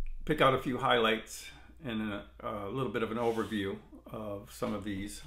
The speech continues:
labels, some that don't exist any longer. Um, the first one I wanted to show is really a stunner. This is, um, the Argenta,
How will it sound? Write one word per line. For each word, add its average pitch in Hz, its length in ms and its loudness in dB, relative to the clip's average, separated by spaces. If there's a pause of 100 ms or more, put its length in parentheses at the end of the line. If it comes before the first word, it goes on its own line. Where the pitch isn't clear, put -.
labels, 107 540 -2 (240)
some 139 240 2
that 117 140 2
don't 117 240 2 (280)
exist 113 360 -4
any 101 160 -4
longer. 101 380 0 (1040)
Um, 135 400 8 (120)
the 135 100 -2
first 196 280 6
one 170 120 10
I 143 40 12
wanted 135 180 8
to 135 80 0
show 117 200 6
is 113 120 4
really 123 320 6
a 101 120 6 (720)
stunner. 113 500 2 (360)
This 147 180 -2
is, 165 220 2
um, 123 440 4 (400)
the 123 680 0
Argenta, 127 920 8